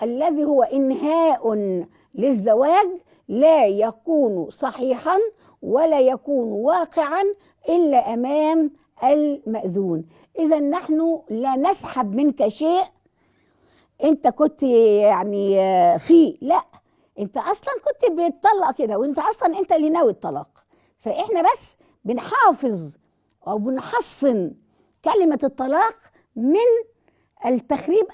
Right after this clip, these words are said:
أو من، آه، الاتهام بالتكرار أو الخداع أو، أو، أو، أو. بيوت كثيرة تقوم على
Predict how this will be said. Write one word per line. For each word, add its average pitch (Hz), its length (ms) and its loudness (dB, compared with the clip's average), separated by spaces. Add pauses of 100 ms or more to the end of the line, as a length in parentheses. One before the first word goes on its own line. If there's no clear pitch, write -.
(100)
أو 330 340 0
من، 311 500 2
آه، 330 520 0
الاتهام 247 580 -4
بالتكرار 214 800 -4
أو 208 140 -4
الخداع 202 720 -4
أو، 196 120 -4
أو، 196 200 -6
أو، 175 200 -6
أو. 143 200 -8 (420)
بيوت 294 340 0
كثيرة 190 560 -6 (680)
تقوم 240 480 -4
على 190 440 -8